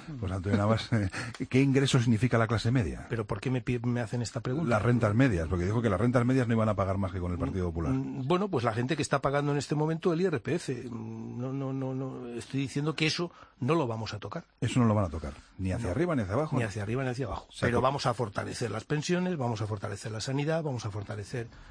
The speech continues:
Speaker 1: la educación, vamos a distribuir. Mire, aquí sí que hay una visión distinta y un modelo distinto.
Speaker 2: Pero, y no se me olvida una cosa de los impuestos, pero ¿no será mejor antes ganar en competitividad antes que pensar en
Speaker 1: Sin
Speaker 2: el
Speaker 1: lu-,
Speaker 2: reparto?
Speaker 1: sin lugar a dudas.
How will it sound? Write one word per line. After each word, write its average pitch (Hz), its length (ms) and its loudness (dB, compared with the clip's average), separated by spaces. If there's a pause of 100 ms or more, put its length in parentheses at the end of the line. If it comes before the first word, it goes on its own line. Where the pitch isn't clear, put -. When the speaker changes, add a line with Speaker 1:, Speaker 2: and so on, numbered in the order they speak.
(120)
Speaker 1:
la 120 100 -8
educación, 135 540 -2
vamos 147 260 0
a 135 100 -2
distribuir. 110 800 -4
Mire, 123 280 -2 (320)
aquí 127 260 -2
sí 220 180 2
que 143 180 0
hay 131 160 0
una 110 180 -2
visión 110 320 -4
distinta 117 460 -4
y 113 100 -2
un 113 80 0
modelo 110 340 -2
distinto. - 500 -10 (500)
Speaker 2:
Pero, 85 340 -2
y 98 260 -2
no 117 120 4
se 117 60 2
me 127 60 6
olvida 123 160 6
una 117 120 2
cosa 110 160 0
de 107 60 4
los 92 120 0
impuestos, 90 360 -4
pero 87 240 -2 (120)
¿no 104 280 0
será 151 160 2
mejor 104 280 2
antes 82 220 -2
ganar 85 220 -2
en 85 100 -2
competitividad 80 720 -4
antes 85 240 -6
que 90 100 -6
pensar 85 300 -4
en 78 60 2
Speaker 1:
Sin 78 100 0
Speaker 2:
el 120 60 0
Speaker 1:
lu-, - 60 -2
Speaker 2:
reparto? - 340 0
Speaker 1:
sin 123 180 0
lugar 113 260 -2
a 110 60 -2
dudas. 151 440 -2